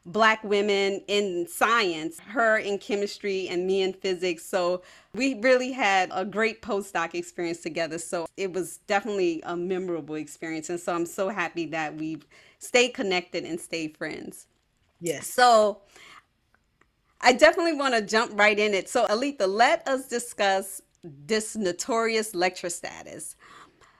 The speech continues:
Speaker 1: But first, I want you to explain to the listeners, what is the difference between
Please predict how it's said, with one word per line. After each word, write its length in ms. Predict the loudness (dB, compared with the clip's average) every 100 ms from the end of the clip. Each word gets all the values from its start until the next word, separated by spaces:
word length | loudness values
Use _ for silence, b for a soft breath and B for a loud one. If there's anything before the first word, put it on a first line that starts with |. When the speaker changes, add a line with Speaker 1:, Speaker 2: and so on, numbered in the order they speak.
| B
Speaker 1:
But 220 | 0 6
first, 300 | 6 6 2
I 120 | 0
want 460 | 0 -2 0 -2 -4
you 300 | -4 -4 -4
to 580 | -4 -2 0 2 0 -2
explain 480 | -6 -2 2 4 2
to 140 | -2
the 160 | -2 0
listeners, 720 | 2 0 -2 -2 0 -2 -6 -14 b b b b
what 300 | -2 6 6
is 140 | 6 0
the 120 | -4
difference 600 | 0 -2 0 -2 -2 -4
between 680 | -6 -6 -4 -2 -2 -2